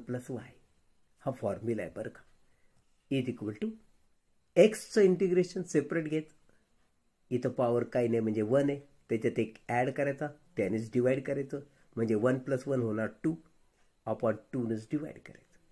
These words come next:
प्लस वनचं इंटिग्रेशन असतं x प्लस c. इथं log आहे, पण इथं log-ची टर्म नाही, त्यामुळे log of c घ्यायची इथं काही आवश्यकता नाही.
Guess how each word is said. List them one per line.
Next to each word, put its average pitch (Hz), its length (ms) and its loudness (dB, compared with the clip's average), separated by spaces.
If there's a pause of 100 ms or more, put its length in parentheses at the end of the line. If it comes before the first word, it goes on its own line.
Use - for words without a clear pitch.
(400)
प्लस 170 220 2 (480)
वनचं 160 420 2
इंटिग्रेशन 107 580 -2
असतं 202 300 -6 (320)
x - 240 -8 (560)
प्लस 113 360 -6
c. 170 80 -12 (560)
इथं 139 300 2
log 165 240 2
आहे, - 120 -6 (540)
पण 113 120 0
इथं 113 300 0
log-ची 180 340 -2
टर्म 185 300 -2
नाही, 180 180 -8 (460)
त्यामुळे 143 260 2
log 151 320 2
of 165 160 -6
c 170 160 -2
घ्यायची 143 420 2
इथं 139 180 -4
काही 175 160 -2
आवश्यकता 180 640 -6
नाही. 131 140 -16